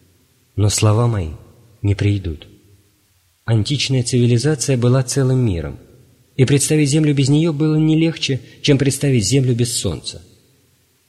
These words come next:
Она ушла, а слова эти живы. В долгие ночи темных веков феодализм был привычен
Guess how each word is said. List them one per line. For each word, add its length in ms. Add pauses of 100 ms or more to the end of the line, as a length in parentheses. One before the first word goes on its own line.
(120)
Она 280
ушла, 360 (800)
а 100
слова 300
эти 200
живы. 340 (760)
В 100
долгие 340
ночи 240
темных 340
веков 420
феодализм 560
был 140
привычен 580